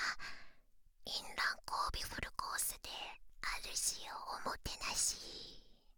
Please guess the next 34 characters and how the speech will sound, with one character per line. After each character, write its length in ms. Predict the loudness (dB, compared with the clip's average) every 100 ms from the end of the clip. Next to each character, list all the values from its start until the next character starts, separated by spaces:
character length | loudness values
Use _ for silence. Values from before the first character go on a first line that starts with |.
| 2
に 80 | 6
ゃ 40 | 6 4 2 0 0 -4 -2 0 0 0 -6 -10 -16 -16 -16 -20 -20 -20 -20 -20 -20 -20 -20 -20 -20 -20 _ -20 -10 4
い。 40 | 6
レ 60 | 6
ッ 60 | 4 -8
ツ、 160 | -8 -6 -6 -6 -8 -10 4
マ 240 | 8 10
ン 80 | 8
コ 160 | 2 -2
と 180 | -4 -4
チ 220 | 2 6
ン 100 | 6
コ 220 | 4 -4 -6
の 180 | -6 -6
プ 140 | 6 8
レ 180 | 10 10
ゼ 180 | 10
ン 80 | 8
ト 140 | 8 6
交 120 | 8 10 10 10
換 280 | 10 10 8
会。 240 | 8 8 8 6 6 4 2 -2 -4 -8 -20 -20 _ -20 -20 -20 -8 2
ね？ 160 | 4 4 2 -2 -2 -2 -4 -10 -6
セ 240 | 6 8
ッ 60 | 8 2
ク 160 | 0 0
ス、 320 | 4 4 2 -2 -8 -10 -14 -2
セ 220 | 6 8
ッ 80 | 8 4
ク 140 | 2
ス 140 | 2
し 240 | 2 2 4
よ 320 | 6 8
う。 60 | 8